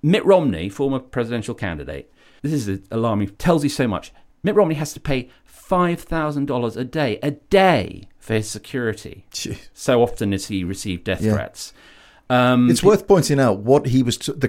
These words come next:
Speaker 2: the alleged executionable offence that Milley, the Joint Chiefs
Speaker 1: Oh,
Speaker 2: of
Speaker 1: yeah.
Speaker 2: Staff, committed. He took a call from Chinese officials the day after the riots that Trump is complicit in instigating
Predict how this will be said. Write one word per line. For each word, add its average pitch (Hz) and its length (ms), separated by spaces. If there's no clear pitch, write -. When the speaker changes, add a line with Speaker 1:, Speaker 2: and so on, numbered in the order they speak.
Speaker 2:
the 123 420
alleged 127 580
executionable 113 1040
offence 110 520
that 95 180
Milley, 113 560
the - 80
Joint 104 260
Chiefs 190 160
Speaker 1:
Oh, 208 40
Speaker 2:
of 170 60
Speaker 1:
yeah. 180 140
Speaker 2:
Staff, - 200
committed. 131 420
He 170 160
took - 280
a 202 60
call 170 440
from 110 220
Chinese 151 580
officials 139 540
the 101 100
day 120 280
after 120 340
the 101 120
riots 127 560
that - 220
Trump 107 520
is 135 180
complicit 120 640
in 107 160
instigating 135 840